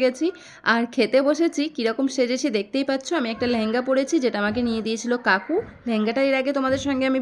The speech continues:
ভিডিওতে শেয়ার করেছি। আর খেতে বসেছি এই কারণে, ছেলেকে খাওয়াতে হবে, লেট হয়ে গেলে অসুবিধা হবে, তাই আমি একটু আগে আগেই খেতে বসেছিলাম। আর তারপর অনেক মজা মাস্তি হয়েছে, ছবি তোলা হয়েছে অনেক। আর আমার ভিডিও কেউ, কেউ করে দিতে পারেনি এই কারণেই,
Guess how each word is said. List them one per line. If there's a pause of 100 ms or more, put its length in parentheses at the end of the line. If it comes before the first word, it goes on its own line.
ভিডিওতে
শেয়ার (100)
করেছি। (600)
আর (120)
খেতে
বসেছি (100)
এই
কারণে, (100)
ছেলেকে (100)
খাওয়াতে
হবে, (120)
লেট
হয়ে
গেলে (120)
অসুবিধা
হবে,
তাই
আমি
একটু
আগে
আগেই
খেতে
বসেছিলাম। (680)
আর (380)
তারপর (200)
অনেক (140)
মজা
মাস্তি
হয়েছে, (140)
ছবি
তোলা
হয়েছে (140)
অনেক। (400)
আর (160)
আমার (100)
ভিডিও
কেউ,
কেউ (120)
করে
দিতে
পারেনি (140)
এই
কারণেই,